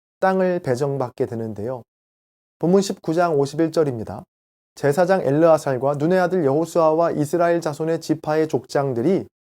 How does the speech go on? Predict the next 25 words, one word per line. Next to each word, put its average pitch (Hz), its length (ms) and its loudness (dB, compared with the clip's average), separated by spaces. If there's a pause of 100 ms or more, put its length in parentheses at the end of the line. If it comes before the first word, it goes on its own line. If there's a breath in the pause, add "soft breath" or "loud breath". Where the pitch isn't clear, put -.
(120)
실로에 233 640 2
있는 185 300 0
회막문 208 800 -2
여호와 175 420 2
앞에서 143 560 -2
제비 156 560 0
뽑아 180 380 2
나눈 151 340 -2
기업이 147 560 -2 (180)
이러하니라. 120 560 0 (580)
이에 165 340 6
땅 196 320 2
나누는 135 380 -2
일을 156 340 -2
마쳤더라." 117 680 -8 (1120)
자, 127 140 -4
이 135 80 2
제비를 185 540 2
뽑아서 185 420 2
땅을 190 340 0
분배받았다는 156 1080 0
것은 139 340 -2
무엇을 175 560 0
의미하는 127 480 -4
것일까요? 110 580 -10